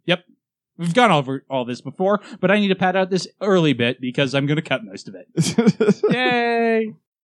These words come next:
Speaker 1: So if you wanna watch along with us, you can either on YouTube, Crunchyroll, or Hulu if you pay for that for some reason.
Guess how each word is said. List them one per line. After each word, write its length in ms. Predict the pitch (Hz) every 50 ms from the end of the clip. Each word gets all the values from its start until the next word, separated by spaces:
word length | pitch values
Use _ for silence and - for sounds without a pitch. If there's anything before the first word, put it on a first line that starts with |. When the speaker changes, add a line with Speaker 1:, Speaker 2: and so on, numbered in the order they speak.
| _ _ _ _ _ _ _ _ _
Speaker 1:
So 240 | - - 220 226 233
if 100 | 214 -
you 80 | 294 285
wanna 160 | 277 240 226
watch 220 | 233 233 202 -
along 320 | 202 185 180 180 175 170 160
with 160 | 165 147 -
us, 240 | 151 160 170 - 147
you 160 | 147 175 170
can 320 | - - 170 165 170 170
either 340 | 156 151 170 160 170 165 156
on 140 | 151 151 151
YouTube, 380 | 139 160 185 170 - 202 190 165
Crunchyroll, 720 | 143 - - 185 180 175 175 180 156 151 165 170 175 175
or 260 | 139 156 170 156 -
Hulu 400 | - 160 156 143 127 120 131 139
if 140 | 131 - -
you 140 | 123 113 104
pay 280 | - - - 131 135 143
for 160 | - 127 110
that 240 | 107 104 107 104 -
for 100 | 120 107
some 220 | - - 120 113
reason. 380 | 113 110 110 135 143 175 170